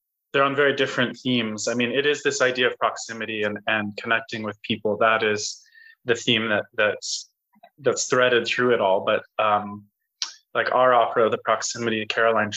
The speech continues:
uh, the, uh, it's called Four Portraits, this, this piece by Caroline Shaw, which makes up part of Proximity, is sort of about, uh,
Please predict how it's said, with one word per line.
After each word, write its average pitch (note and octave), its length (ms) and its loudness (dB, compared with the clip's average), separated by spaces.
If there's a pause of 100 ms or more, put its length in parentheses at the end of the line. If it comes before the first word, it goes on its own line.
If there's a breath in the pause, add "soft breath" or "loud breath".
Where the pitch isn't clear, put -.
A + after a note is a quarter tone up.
(140)
uh, A2+ 160 4
the, A2+ 240 2
uh, G2+ 320 2 (200)
it's - 120 -16
called B2 240 -2
Four A#2 220 2
Portraits, - 560 -2
this, - 460 -8
this G#2+ 240 -6
piece A#2 340 -12
by G2+ 320 0
Caroline G2+ 400 0
Shaw, A2 420 2 (460 loud breath)
which - 180 -8
makes A2 240 -2
up A#2+ 200 0
part G#2+ 160 4
of - 100 -6
Proximity, G#2+ 720 -2
is A#2 240 0
sort D3 160 2
of C3+ 80 0
about, A#2+ 480 0 (240)
uh, A2 140 2